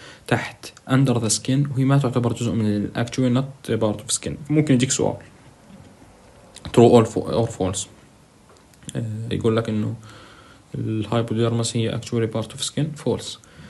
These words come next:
بتحتوي على خمسين بالمية من الدهون في الجسم. خمسين بالمية من دهون الجسم موجودة بالهايبوديرمس. Cons-، conne-، آه، consist of، تتكون عندك من loose connective tissue.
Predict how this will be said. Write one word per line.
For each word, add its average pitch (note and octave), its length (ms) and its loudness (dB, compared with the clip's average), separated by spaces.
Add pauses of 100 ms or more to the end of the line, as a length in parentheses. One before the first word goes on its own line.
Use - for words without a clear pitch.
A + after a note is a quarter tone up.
(300)
بتحتوي C#3+ 280 2
على A2+ 80 0
خمسين C#3 400 2
بالمية C3 380 0
من B2+ 280 0
الدهون A#2+ 420 -2
في A#2+ 100 -6
الجسم. G#2+ 260 -8 (1200)
خمسين G#2+ 340 -2
بالمية A2+ 220 2
من G2+ 120 0
دهون A#2+ 160 0
الجسم A#2+ 260 0
موجودة A#2+ 280 2
بالهايبوديرمس. G2+ 760 -2 (880)
Cons-، A#2+ 240 0
conne-، B2 460 2 (120)
آه، G#2 200 0 (260)
consist C3 480 0
of، B2 160 2 (720)
تتكون B2+ 600 2
عندك A#2+ 380 0
من A2 200 0
loose B2 220 2
connective A#2 720 -4
tissue. - 160 -6